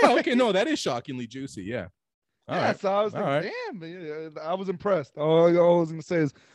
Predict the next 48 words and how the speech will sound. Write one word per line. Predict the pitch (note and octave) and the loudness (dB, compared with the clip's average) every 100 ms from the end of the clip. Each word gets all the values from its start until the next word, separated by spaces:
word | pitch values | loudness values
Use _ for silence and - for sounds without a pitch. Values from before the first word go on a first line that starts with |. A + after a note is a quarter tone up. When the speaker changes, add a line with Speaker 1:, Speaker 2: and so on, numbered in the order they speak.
| _ | _
Speaker 2:
when | E3 | 2
I | E3 | 4
watched | F3 F#3+ G3 - | 6 6 6 2
a, | F#3 F3+ F3 | 0 0 0
I | D3 | -2
just | C#3+ C#3 | -4 -4
literally | F#3 E3+ | 0 2
watched | E3+ F3 - | 4 2 0
the | D#3+ | -4
Mid-South | F3 D#3+ E3 D#3 C#3+ | -6 0 2 2 0
and | C3+ B2+ | -4 0
he | C#3 | 0
was | C#3+ | 2
cutting | F3 E3 C#3 | 2 2 0
a | |
promo. | E3 E3+ D3+ C3+ B2 - _ _ _ | 2 4 4 0 -2 -6 _ _ _
I | |
was | D3 | -4
like, | D3+ B2+ | -4 -4
"Is | |
that | G#3+ E4 | -6 -6
the | - F#3 | -10 -8
fucking | B3 G#3 F3 B2+ | -6 -4 -4 -4
manager? | A2 G3 F#4+ F#4+ F#4 | -4 -4 0 2 2
There's | F#3+ | 0
Speaker 1:
Yeah, | G#3+ | 0
Speaker 2:
no | C#4 | 2
Speaker 1:
that's | B3 | 2
Speaker 2:
way | G#3+ | 2
Speaker 1:
a | F#3+ | 2
Speaker 2:
that's | D3 - | 0 -4
the" | |
Speaker 1:
huge | D#3 - A#3+ B3 A3 D#3+ | -8 -6 -4 -2 -2 -4
disparity | F#3 - F3 F#3 D#3+ | -6 -4 -4 -2 -4
from | D#3 | -6
when | C#3 | -4
he | C#3 | -4
looked | C3+ C#3 | -2 -4
like | C#3 B2 B2 | -4 -4 -4
when | A2+ | -4
he | B2 | -2
was, | A2+ G#2+ | -2 -2
uh, | A2 | -4
the | G#2 G2+ | -4 -6
L | A#2 | -4
O | A2 | -4
D | G#2+ B2 | -4 -6
guy. | G#2+ F2 | -8 -12